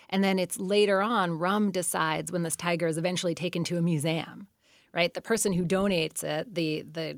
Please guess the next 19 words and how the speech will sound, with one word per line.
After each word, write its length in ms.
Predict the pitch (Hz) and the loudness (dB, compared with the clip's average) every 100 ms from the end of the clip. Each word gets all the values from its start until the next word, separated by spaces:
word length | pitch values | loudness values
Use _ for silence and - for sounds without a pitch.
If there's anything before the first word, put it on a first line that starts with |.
| 147 | -12
you 160 | - 180 | -12 -10
know, 260 | 165 151 - - | -8 -12 -14 -4
man 400 | 196 185 180 180 | 0 0 0 0
who 260 | 165 160 - | 0 -2 -4
eventually 680 | 175 165 170 175 170 160 156 | -4 -2 -2 -2 -2 -2 -2
inherited 640 | - - 190 190 170 - | -6 -6 0 2 2 0
it 300 | - 185 - - | -6 -6 -8 -6
and 100 | 143 | -2
had 100 | 170 | 2
nothing 340 | 190 185 170 | 4 4 2
to 60 | 165 | 2
do 180 | 170 160 | 0 0
with 180 | 151 - - | -4 -10 -6
the 60 | |
making 400 | 160 165 165 160 | -2 -2 -2 -4
or 60 | 151 | -2
anything 380 | 170 156 165 165 | -4 -4 -4 -4
else, 300 | 160 156 160 | -4 -6 -4
right? 240 | 160 | -2